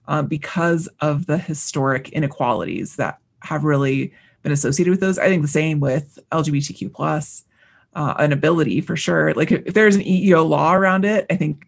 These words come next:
it's something that, um, we needed those laws to protect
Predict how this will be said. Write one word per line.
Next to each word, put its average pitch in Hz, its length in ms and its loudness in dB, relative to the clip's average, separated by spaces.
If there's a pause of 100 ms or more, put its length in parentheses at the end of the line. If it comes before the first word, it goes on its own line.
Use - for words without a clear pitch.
it's 160 160 -4
something 160 400 0
that, 143 260 0 (540)
um, 127 440 0 (340)
we 175 140 2
needed 156 320 0
those 143 240 0
laws 143 340 0
to - 120 -10
protect - 720 -10